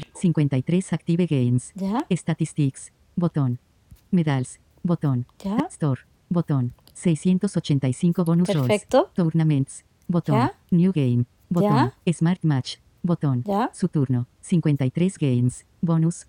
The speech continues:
Speaker 1: Farcle con Marme, Farcle con Tron.
Speaker 2: Aquí me empieza a aparecer
Speaker 1: Diez por
Speaker 2: todos los,
Speaker 1: ocho cien.
Speaker 2: los juegos que
Speaker 1: Farcle
Speaker 2: yo he
Speaker 1: con Dice
Speaker 2: hecho
Speaker 1: Playa.
Speaker 2: con los personajes.
Speaker 1: Farcle con Dice Playa.
Speaker 2: ¿Ya?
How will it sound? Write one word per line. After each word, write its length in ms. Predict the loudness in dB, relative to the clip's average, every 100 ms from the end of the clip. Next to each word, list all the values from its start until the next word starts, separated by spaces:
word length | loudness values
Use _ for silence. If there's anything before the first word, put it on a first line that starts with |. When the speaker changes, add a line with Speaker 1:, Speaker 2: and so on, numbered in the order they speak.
| _ _
Speaker 1:
Farcle 380 | -4 -4 -2 0
con 140 | 0 2
Marme, 320 | 0 0 -2 -2
Farcle 380 | -4 -4 -2 -2
con 160 | 0 0
Tron. 160 | 4
Speaker 2:
Aquí 200 | 6 6
me 60 | 4
empieza 300 | 4 4 6
a 20 |
aparecer 320 | 6 4 2
Speaker 1:
Diez 140 | 4 6
por 80 |
Speaker 2:
todos 0 |
los, 100 | 6
Speaker 1:
ocho 120 | 6 6
cien. 100 | 4
Speaker 2:
los 60 |
juegos 200 | 4 4 4
que 40 |
Speaker 1:
Farcle 180 | 2 4
Speaker 2:
yo 60 | 6
he 40 |
Speaker 1:
con 80 | 6
Dice 160 | 4 2
Speaker 2:
hecho 100 | 2
Speaker 1:
Playa. 360 | 0 0 -2
Speaker 2:
con 160 | 0 2
los 100 | 4
personajes. 600 | 4 2 2 2 2 2
Speaker 1:
Farcle 200 | 0 -2
con 160 | 0 0
Dice 260 | 0 -2 -2
Playa. 240 | 4 4
Speaker 2:
¿Ya? 160 | 4